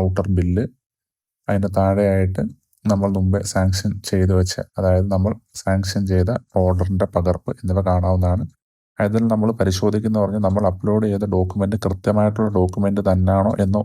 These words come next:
ഉറപ്പ് വരുത്തുന്നതിനായിട്ടാണ് നമ്മളിവിടെ ഈ ഒരു പോർഷനിൽ ഒന്നും കൂടെ വെരിഫൈ ചെയ്ത്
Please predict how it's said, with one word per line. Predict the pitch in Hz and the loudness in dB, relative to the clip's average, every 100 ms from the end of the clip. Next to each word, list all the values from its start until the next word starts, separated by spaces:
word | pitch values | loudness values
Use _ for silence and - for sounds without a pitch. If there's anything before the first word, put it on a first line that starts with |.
| - | -2
ഉറപ്പ് | 95 92 104 101 | -2 0 0 0
വരുത്തുന്നതിനായിട്ടാണ് | 92 - 98 98 98 95 95 95 95 131 | -2 -2 0 0 2 2 2 0 -2 0
നമ്മളിവിടെ | 120 107 95 104 98 | 0 0 0 0 0
ഈ | 98 | -2
ഒരു | 95 98 | 0 0
പോർഷനിൽ | 92 92 95 - - - - _ _ _ _ - | 0 0 -2 -2 -6 -20 -20 _ _ _ _ -2
ഒന്നും | 117 113 | 0 2
കൂടെ | 110 101 | 2 2
വെരിഫൈ | 98 92 95 | 2 0 0
ചെയ്ത് | 92 | 0